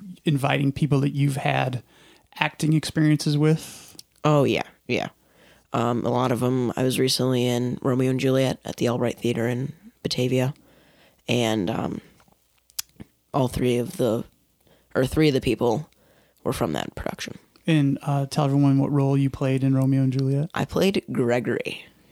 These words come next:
Speaker 1: And
Speaker 2: Yes.
Speaker 1: tell us a little bit about Gregory's character.
Speaker 2: Gregory is, um, he's kind of a, kind of smart ass of the Capulet family. Like, he's super,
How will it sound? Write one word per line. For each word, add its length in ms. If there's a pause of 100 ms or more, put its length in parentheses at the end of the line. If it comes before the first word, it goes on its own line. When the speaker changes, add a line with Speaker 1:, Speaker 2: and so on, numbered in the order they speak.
(260)
Speaker 1:
And 80
Speaker 2:
Yes. 280
Speaker 1:
tell 160
us 120
a 40
little 140
bit 80
about 200
Gregory's 440
character. 580 (480)
Speaker 2:
Gregory 720 (100)
is, 600
um, 460 (600)
he's 120
kind 260
of 80
a, 280 (840)
kind 120
of 60
smart 300
ass 520
of 80
the 80
Capulet 520
family. 500 (140)
Like, 160
he's 220
super, 600